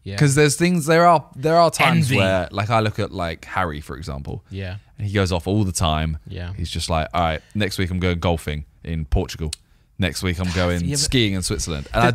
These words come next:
Speaker 2: do get envious of that 'cause I think, "Okay, what am I doing next week? I'm filming Second Channel videos."
Speaker 1: Yeah, but that, that one there is like, we could, we could choose that, right?
Speaker 2: Yeah.
Speaker 1: I, I'm, I,
Speaker 2: But
Speaker 1: yeah.
Speaker 2: that's where it's,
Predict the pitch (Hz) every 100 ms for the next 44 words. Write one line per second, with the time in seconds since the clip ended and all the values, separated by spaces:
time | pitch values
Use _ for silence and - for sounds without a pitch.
0 | 160 156 131 131 110 - 90 85 92 90
1 | 98 90 - - - - - _ _ _
2 | - 101 92 92 92 87 78 73 - 73
3 | - 85 95 82 80 78 - 78 73 69
4 | - - - 156 139 120 131 147 139 160
5 | 151 131 139 120 110 120 117 110 - 113
6 | 123 131 110 - 131 131 117 143 143 107
7 | 139 120 156 - 120 113 69 - 147 165
8 | 196 147 165 135 131 139 135 135 123 120
9 | 104 107 - -